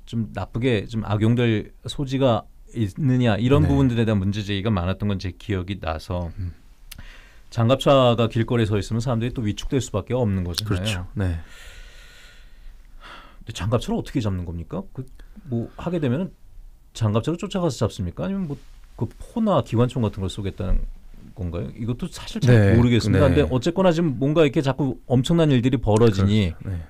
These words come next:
Speaker 1: 여기에 대한 그 대응책 중에 나오긴 하는데, 아유, 참 어렵네요. 아, 그런데 생각나는 게 있는데 우리 제주 지역에서도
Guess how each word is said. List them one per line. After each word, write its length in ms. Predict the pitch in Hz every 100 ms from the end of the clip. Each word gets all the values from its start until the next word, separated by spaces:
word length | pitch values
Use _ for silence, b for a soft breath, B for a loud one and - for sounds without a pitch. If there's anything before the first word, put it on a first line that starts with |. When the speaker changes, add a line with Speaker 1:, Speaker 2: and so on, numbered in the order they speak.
| -
Speaker 1:
여기에 220 | 120 127
대한 200 | 143 156
그 420 | 131 127 101 87 - - B B B B B B -
대응책 400 | - 131 151 -
중에 180 | - 156
나오긴 340 | 110 107 120 135
하는데, 380 | 131 117 135 - - - - - - -
아유, 220 | - 139 131
참 200 | - 151
어렵네요. 460 | 120 113 107 101 - B B B B B B - - - -
아, 120 | 127
그런데 340 | 160 175 170
생각나는 480 | 165 220 226 196 180
게 100 | 190
있는데 320 | 117 104 117
우리 160 | 107 117
제주 280 | 131 127 101
지역에서도 1200 | 156 143 120 110 - 95 87 101 110 95 80